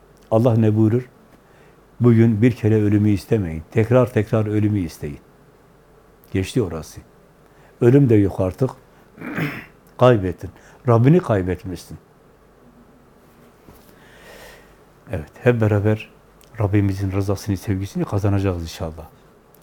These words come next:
Şeytana taviz vermiyor, dünyaya taviz vermiyor, nefse taviz vermiyor. Hiç kimseye taviz vermiyoruz bu konuda. Elbette ki sabır gerekir, çaba gerekir, gayret gerekir. Ama Allah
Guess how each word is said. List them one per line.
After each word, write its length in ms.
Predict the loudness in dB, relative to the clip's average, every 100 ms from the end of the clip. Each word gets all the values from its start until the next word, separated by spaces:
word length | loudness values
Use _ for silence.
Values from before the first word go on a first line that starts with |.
| _ _ _
Şeytana 460 | -2 -2 0 0 0
taviz 380 | 0 0 2 2
vermiyor, 340 | 2 2 -2 0
dünyaya 360 | 0 2 0 -2
taviz 420 | -2 -2 -2 0
vermiyor, 380 | 0 0 -2 -2
nefse 260 | -6 -2 -6
taviz 420 | -2 -2 0 0
vermiyor. 360 | -2 0 -2 -4 -10 -20 -20 _
Hiç 180 | -2 -2
kimseye 500 | 2 2 2 2 0
taviz 380 | 2 2 2 4
vermiyoruz 440 | 2 2 -4 -6
bu 140 | -8 -8
konuda. 400 | -10 -8 -12 -18 _ _ _ _ _ _ _ _ _ -20 -20 _ -2
Elbette 380 | 0 0 -2
ki 140 | -4 -4
sabır 340 | 0 0 0
gerekir, 460 | 0 -2 -2 -4 -8 -8
çaba 280 | -8 -2 -2
gerekir, 520 | 0 -2 -2 -6 -6
gayret 340 | -2 -2 -2 -4
gerekir. 480 | -4 -4 -4 -6 -8 _ _ _ _ _ _ _ _ _ _ _
Ama 380 | -4 0 0 -4 -10 _
Allah 360 | -2 0 -2 -4